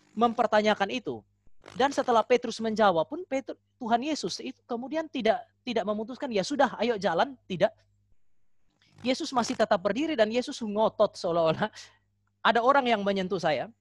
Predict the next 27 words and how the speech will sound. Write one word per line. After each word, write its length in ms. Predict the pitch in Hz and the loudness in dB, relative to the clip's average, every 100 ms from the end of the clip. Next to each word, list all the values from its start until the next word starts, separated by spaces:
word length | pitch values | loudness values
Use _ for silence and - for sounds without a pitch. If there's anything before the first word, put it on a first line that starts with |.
| _ | _
dan 240 | 170 196 185 - | 0 0 0 -2
ada 240 | 202 196 | 0 0
kuasa 400 | - 240 240 233 | 2 2 4 4
yang 160 | 214 202 | 4 4
keluar 320 | 208 247 208 | 2 4 6
dari, 400 | 170 165 165 147 - | 6 2 0 -6 -2
dari, 240 | 170 170 | 0 0
dariku." 400 | 151 156 170 165 - _ _ _ _ _ - - - - _ | -2 2 2 0 -14 _ _ _ _ _ -20 -20 -20 -20 _
Siapa 480 | - 240 226 233 226 | 2 6 6 6 4
dia? 160 | 214 185 | 4 2
Yesus 320 | 170 233 262 | 2 -2 -2
menuntut 400 | 214 208 320 285 - | -2 -2 -2 -6 -8
supaya 400 | 220 185 202 247 175 | -4 2 6 6 6
ada 240 | 185 180 | 2 4
jawaban. 400 | 165 175 190 117 - _ _ _ - | 4 6 4 2 -8 _ _ _ -6
Ini 240 | 233 285 | 0 2
adalah 320 | 190 202 247 | 4 4 4
sebuah 560 | - 208 170 185 170 160 | 2 -4 -2 2 2 2
pertanyaan 480 | - - 175 214 214 | -4 -2 0 0 0
yang 200 | 180 170 | -2 0
nanti 240 | 214 226 | 0 0
menjadi 320 | 214 175 180 180 | -4 -2 -2 0
jalan 320 | 175 175 170 | 0 0 -4
keluar 320 | 240 262 175 | 0 0 2
bagi 240 | 160 170 | -2 -4
perempuan 400 | 165 156 160 147 | -6 -8 -6 -8
itu. 160 | 170 | -8